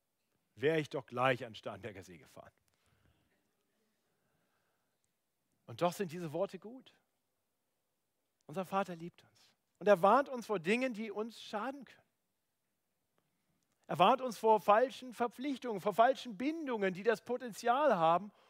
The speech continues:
uns in große Gefahr und Not zu bringen. Er warnt uns vor den Konsequenzen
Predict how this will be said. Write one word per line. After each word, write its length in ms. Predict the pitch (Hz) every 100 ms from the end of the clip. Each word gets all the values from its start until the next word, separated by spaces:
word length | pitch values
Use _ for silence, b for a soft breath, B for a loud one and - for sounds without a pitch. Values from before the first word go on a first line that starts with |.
| b
uns 160 | 226 226
in 100 | 247
große 300 | 208 220 247
Gefahr 320 | 254 - 165
und 120 | 208
Not 180 | 269 294
zu 100 | 277
bringen. 260 | 220 147 - _ _ _ _ _ B
Er 160 | B 196
warnt 260 | 196 277 240
uns 240 | 214 190 B
vor 140 | B 220
den 140 | 233
Konsequenzen 1080 | - 226 190 - - 208 277 269 - 190 214